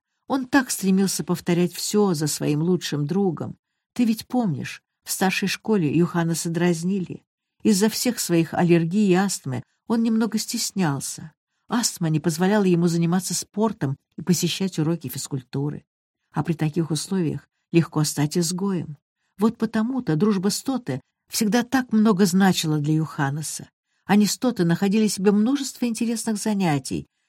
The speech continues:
хоть Юханес не всегда мог их себе позволить. Это ведь мальчишки, только теперь всё это в прошлом. Юханес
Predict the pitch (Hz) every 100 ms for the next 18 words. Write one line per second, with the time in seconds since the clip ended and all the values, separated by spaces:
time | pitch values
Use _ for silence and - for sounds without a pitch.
0 | - 190 - 175 - 214 180 147 196 -
1 | 214 214 247 170 147 151 - 147 156 151
2 | 143 139 156 127 - - _ _ _ _
3 | _ _ 294 294 190 180 151 143 - 190
4 | 180 - - - _ _ _ 190 170 185
5 | 180 - 220 - - 240 - 139 - 143
6 | 139 127 - - 151 147 _ _ _ _
7 | _ _ _ _ _ _ _ - 220 220
8 | 269 247 226 -